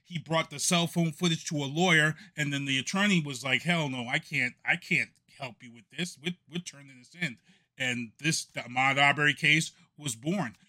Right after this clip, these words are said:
Um, and they get life. They're going to jail for life. Um, they're not gonna go to a federal prison. They're going to a state prison. So I, my worry was, was them going to a federal prison, and then, you know, you end up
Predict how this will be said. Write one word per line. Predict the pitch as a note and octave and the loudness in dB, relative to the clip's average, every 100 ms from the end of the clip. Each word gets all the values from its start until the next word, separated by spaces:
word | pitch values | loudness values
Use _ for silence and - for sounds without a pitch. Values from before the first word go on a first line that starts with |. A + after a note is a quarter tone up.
| _ | _
Um, | C#3+ C3 B2+ B2+ | -2 2 2 0
and | B2 A#2 | -6 -4
they | A2 C3+ | 4 6
get | B2 C#3+ C#3 | 8 4 4
life. | C#3+ F3+ A#2 - | 2 0 0 -10
They're | C3+ B2+ G#2+ G2 | -8 -8 -8 -16
going | C3 C#3+ D3 | -14 -10 -10
to | C#3+ | -12
jail | A2 C#3+ D3 | -2 0 0
for | C#3+ | -4
life. | B2+ C#3 E3+ F3 _ - _ - | -4 2 4 2 _ -20 _ -4
Um, | C3 B2+ B2+ G2+ | 0 2 0 -2
they're | C3+ D3 | 0 2
not | D#3 C#3+ | 2 0
gonna | C#3+ C3+ | -4 -4
go | D3 | -2
to | F3 F3 | -2 -2
a | |
federal | - C#3 B2+ | -6 -10 -14
prison. | - C3 A2+ G2+ - | -12 -12 -12 -18 -8
They're | C3+ G3+ | -4 -4
going | D#3 D3 D#3 - | -4 -8 -10 -10
to | - C#3 C#3 - _ _ | -10 -10 -12 -20 _ _
a | - C3 | 2 2
state | B2 - - D3 - | 0 -2 4 2 2
prison. | - D#3 B2 G2 _ _ _ | -4 -2 -2 -8 _ _ _
So | - C#3+ B2+ A2+ - _ _ _ _ _ _ _ _ | -10 -6 -4 -6 -10 _ _ _ _ _ _ _ _
I, | C3+ D3+ C#3+ | 4 4 6
my | E3 F#3+ | 6 6
worry | F3 E3+ | 6 4
was, | D#3 D#3 C#3 | 4 0 -2
was | C3 | -2
them | G#2 D#3 | -2 -2
going | D#3 D3+ | -2 -4
to | D3 | -6
a | C3 | -8
federal | - D#3+ D#3+ | -6 -4 -4
prison, | - D3+ C3+ C#3 B2 - - | -4 -4 -2 -6 -8 -18 -6
and | D3 C3+ | -4 2
then, | C3+ C3+ C#3 | 4 4 2
you | C3+ | -2
know, | C3 C3+ | -2 -2
you | C3 C#3 | -4 -4
end | C3+ | -4
up | C#3 | -4